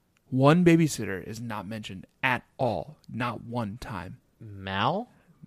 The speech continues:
Speaker 1: Marianne.
Speaker 2: Marianne, shit, she never comes up at all.
Speaker 1: Never once in this book. She's never once mentioned.
Speaker 2: Yeah, you're right.
Speaker 1: Except for, like,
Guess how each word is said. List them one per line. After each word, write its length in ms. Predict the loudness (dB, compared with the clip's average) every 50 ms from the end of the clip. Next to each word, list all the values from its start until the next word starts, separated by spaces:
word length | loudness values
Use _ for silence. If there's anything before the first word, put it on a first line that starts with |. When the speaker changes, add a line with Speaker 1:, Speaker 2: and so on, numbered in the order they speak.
| -10 -6
Speaker 1:
Marianne. 760 | 0 2 4 6 6 6 6 6 6 4 4 2 -2 -6 -12 -6 _
Speaker 2:
Marianne, 680 | 6 8 10 12 12 12 12 12 10 10 10 10 10 8
shit, 400 | 8 8 8 8 6 6 6 4
she 140 | 4 8
never 260 | 10 10 12 12 10 8
comes 240 | 8 4 4 4
up 160 | 4 4 6 6
at 80 | 8
all. 300 | 8 10 8 8 6 6 6
Speaker 1:
Never 340 | 8 8 8 10 8 8
once 300 | 8 8 6 6 6 4
in 80 | 2 0
this 140 | 0 0 2
book. 340 | 2 2 2 2 0 -8 -16 _ _ _
She's 200 | -2 0 2 2
never 340 | 4 4 6 8 8 8 8
once 300 | 8 6 4 2 0 -2
mentioned. 480 | -4 -4 -4 -6 -8 -12 -14 -16 -18 -18 -14
Speaker 2:
Yeah, 400 | -12 -12 -8 -6 -4 -2 -2 -2
you're 220 | -4 -6 -8 -12 -12
right. 240 | -10 -6 -4 -4
Speaker 1:
Except 380 | -2 0 2 2 2 2 0 -4
for, 160 | -2 -2 -2
like, 380 | 0 -2 -4 -6 -8 -10 -16